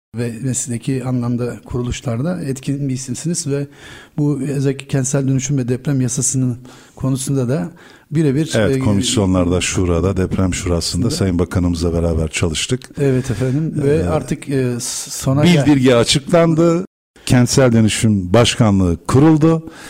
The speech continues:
Speaker 2: Ülkemize, şehrimize hayırlı uğurlu olsun diyoruz.
Speaker 1: Evet.
Speaker 2: Önemli adımları hep birlikte atacağız. Tarih
Speaker 1: Evet.
Speaker 2: yazacağız. Biraz önce ifade etmiş olduğunuz gibi, yani Türkiye'nin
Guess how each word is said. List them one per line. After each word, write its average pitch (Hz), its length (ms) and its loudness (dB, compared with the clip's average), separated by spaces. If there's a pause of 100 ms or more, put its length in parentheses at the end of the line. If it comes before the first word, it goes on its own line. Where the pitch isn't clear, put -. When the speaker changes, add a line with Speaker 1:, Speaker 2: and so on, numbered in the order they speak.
(300)
Speaker 2:
Ülkemize, 87 760 2
şehrimize 87 840 0 (260)
hayırlı 95 360 2
uğurlu 92 200 4
olsun 85 340 2
diyoruz. 82 460 -2 (260)
Speaker 1:
Evet. 117 120 0
Speaker 2:
Önemli 131 360 4
adımları 104 640 4 (640)
hep - 240 0
birlikte 87 300 0
atacağız. 98 720 -2 (140)
Tarih 98 260 2
Speaker 1:
Evet. 85 80 -4
Speaker 2:
yazacağız. 85 680 0 (720)
Biraz 101 260 2
önce 95 500 0 (360)
ifade 92 420 0
etmiş - 300 -4
olduğunuz 95 460 0
gibi, 82 240 -2
yani 85 300 0
Türkiye'nin 87 800 -2